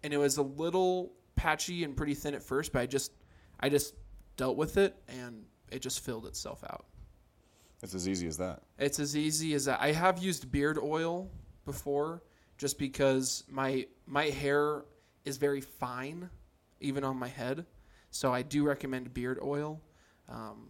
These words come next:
Speaker 1: I don't have a specific brand that I use, but, um, that's it. That's all I did.
Speaker 2: So what you're telling me is I'm on the ninety percent of the negative genetic.
Speaker 1: I mean, have you seen your dad? Has your dad ever had a beard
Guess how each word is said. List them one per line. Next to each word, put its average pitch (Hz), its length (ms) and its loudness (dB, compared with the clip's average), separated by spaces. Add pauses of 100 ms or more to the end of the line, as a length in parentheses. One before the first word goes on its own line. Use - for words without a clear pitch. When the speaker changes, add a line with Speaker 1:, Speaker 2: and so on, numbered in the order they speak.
(160)
Speaker 1:
I 127 140 -4
don't 120 100 -6
have 123 140 -4
a 127 40 -8
specific - 460 -10
brand 120 280 -6
that 120 120 -6
I 120 80 -6
use, 120 360 -6
but, 101 300 -6 (520)
um, 110 200 -12
that's 123 280 -2
it. 185 180 0
That's 113 180 -10
all 135 160 -2
I 139 80 0
did. 147 240 -4 (1040)
Speaker 2:
So 107 600 6 (160)
what 110 140 0
you're 92 100 0
telling 107 400 2
me 82 300 -6 (180)
is 82 580 -2 (280)
I'm 101 240 -2
on 95 220 0
the 78 300 -4 (420)
ninety 101 320 -2
percent 90 400 0
of 80 80 -6
the 78 160 -6
negative 87 460 -2
genetic. 73 520 -10 (680)
Speaker 1:
I 151 120 -2
mean, 139 360 -2 (240)
have 151 240 0
you 151 60 0
seen 175 320 2
your 151 160 4
dad? 131 520 2
Has 143 200 0
your 143 100 2
dad 139 280 4
ever 147 180 2
had 143 160 4
a 143 40 0
beard 139 440 -2